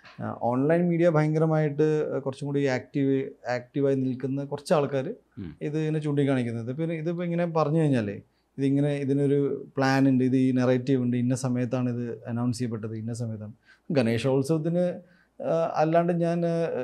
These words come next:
Speaker 1: ഏത് സമയത്താണ് ഒരു ഗണേശനെ കുറിച്ചുള്ള ഒരു, എന്താ പറയാ, ടൈറ്റിൽ ഒരു സിനിമ അനൗൺസ് ചെയ്യേണ്ട സ്ഥലം?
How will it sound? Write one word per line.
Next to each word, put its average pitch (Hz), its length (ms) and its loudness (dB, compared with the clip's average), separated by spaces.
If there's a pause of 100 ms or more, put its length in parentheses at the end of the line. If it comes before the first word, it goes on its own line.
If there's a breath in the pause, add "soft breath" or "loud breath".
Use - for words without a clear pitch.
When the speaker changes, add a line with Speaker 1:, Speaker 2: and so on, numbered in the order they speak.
(120)
Speaker 1:
ഏത് 160 220 4
സമയത്താണ് 165 540 2
ഒരു 156 140 -2
ഗണേശനെ 151 520 -2
കുറിച്ചുള്ള 160 360 0
ഒരു, 156 240 2
എന്താ 151 140 -4
പറയാ, 151 240 0 (380 soft breath)
ടൈറ്റിൽ 139 220 4
ഒരു 151 120 2
സിനിമ 147 280 -2
അനൗൺസ് 143 300 0
ചെയ്യേണ്ട 147 180 0
സ്ഥലം? 127 340 -2